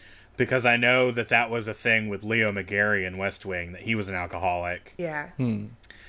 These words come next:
Speaker 2: I'll tell you
Speaker 1: And
Speaker 2: how
Speaker 1: I
Speaker 2: it was addressed in West Wing. He quit drinking.
Speaker 1: Yeah.
Speaker 2: Yeah.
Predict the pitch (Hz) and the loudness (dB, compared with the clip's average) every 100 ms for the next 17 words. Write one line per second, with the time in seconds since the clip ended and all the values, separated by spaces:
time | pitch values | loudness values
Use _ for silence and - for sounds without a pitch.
0 | - - 175 - 220 220 220 120 123 151 | -20 -8 -6 0 2 4 6 4 2 -6
1 | 160 - 156 - 151 147 151 - 147 135 | -12 -10 -8 -8 -10 -10 -8 -8 -8 -14
2 | - - - - - 175 - 180 - 175 | -16 -20 -20 -14 -10 -8 -4 -6 -4 -6
3 | 208 143 101 - - - - - - 113 | -6 -8 -12 -14 -20 -20 -20 -14 -4 2
4 | 113 98 90 92 165 156 | 4 4 0 -2 -2 -2